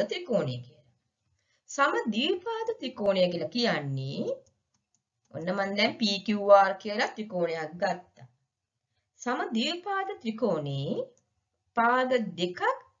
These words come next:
දිගින් සමානයි. ඊට පස්සේ අපි බලමු විෂම ත්‍රිකෝණය. ඔන්න මම විෂම ත්‍රිකෝණයක් අඳිනවා. අපි එක්ස් වයි සෙට් කියලා නම් කරමු. විෂම ත්‍රිකෝණය කියලා කියන්නේ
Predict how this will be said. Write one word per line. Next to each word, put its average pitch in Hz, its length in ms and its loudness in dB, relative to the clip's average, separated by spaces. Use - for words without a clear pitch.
දිගින් 165 380 -6
සමානයි. 165 600 -2
ඊට 359 120 4
පස්සේ - 320 4
අපි 214 120 2
බලමු 185 360 8
විෂම 254 420 4
ත්‍රිකෝණය. 147 580 0
ඔන්න 170 160 -10
මම 196 220 0
විෂම 214 260 -2
ත්‍රිකෝණයක් 202 540 0
අඳිනවා. 147 480 0
අපි 127 180 -6
එක්ස් 175 240 -2
වයි 202 200 6
සෙට් 208 240 -4
කියලා 202 240 4
නම් 147 200 0
කරමු. 240 380 0
විෂම 381 300 2
ත්‍රිකෝණය 180 500 2
කියලා 151 280 -4
කියන්නේ 208 560 0